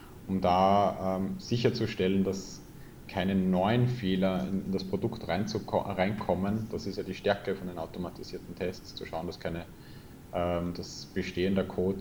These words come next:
nicht, nicht bricht oder dass bestehende Funktionalität nicht verloren geht und damit dann auch schneller, äh, Produkte, äh, oder neue Features an den Kunden liefern zu können.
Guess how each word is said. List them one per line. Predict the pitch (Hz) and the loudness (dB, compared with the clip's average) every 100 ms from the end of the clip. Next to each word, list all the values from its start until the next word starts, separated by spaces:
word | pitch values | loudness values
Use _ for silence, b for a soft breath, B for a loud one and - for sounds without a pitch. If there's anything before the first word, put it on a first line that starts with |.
| - | -4
nicht, | 101 95 - - - - - - | -2 -2 -2 -10 -14 -14 -10 -2
nicht | 98 95 | -2 -2
bricht | - 104 113 - | -2 0 0 -2
oder | 92 | 0
dass | 92 92 | 0 -2
bestehende | 95 90 92 90 | -4 -2 0 0
Funktionalität | 90 87 87 82 98 95 | -2 -4 -4 0 0 0
nicht | 92 | -4
verloren | - 82 82 | -2 -2 -2
geht | 87 95 92 | -2 -2 -2
und | 90 87 | -6 -4
damit | - 82 90 87 | 0 2 0 -2
dann | 92 | -2
auch | 85 - - | -2 -6 -10
schneller, | - 85 87 87 - B B B B - | -4 0 0 -2 -6 B B B B 2
äh, | 95 | 4
Produkte, | 87 - 120 123 123 | 4 2 2 4 8
äh, | 110 104 80 | 8 8 6
oder | 98 90 92 | 4 4 4
neue | 92 90 90 | 2 2 0
Features | 90 92 - | 0 -4 -2
an | 101 | -2
den | 90 | 0
Kunden | 113 110 104 101 95 - - 101 | 0 0 0 -2 -6 -8 -4 0
liefern | 107 113 101 | 2 2 0
zu | 107 | -2
können. | - 95 101 107 | 0 2 2 -2